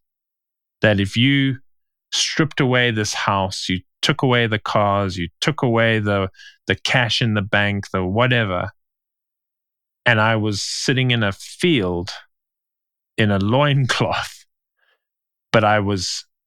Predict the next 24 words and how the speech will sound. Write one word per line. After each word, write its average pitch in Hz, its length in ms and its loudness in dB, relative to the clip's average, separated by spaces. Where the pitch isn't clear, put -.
in 113 260 2
that 107 300 0
moment, 123 520 -2
I 107 140 2
would 101 200 0
have 101 480 -2
everything 107 600 0
I 98 100 0
needed 95 400 -2
and 95 200 2
more. 87 340 -2
And 101 140 2
I 98 80 4
think 98 320 0
from 101 380 0
that 120 320 2
place, - 640 -4
you 98 180 0
show 101 340 0
up, 95 280 0
you 110 140 0
show 101 300 2
up 92 200 0
happy 95 680 -2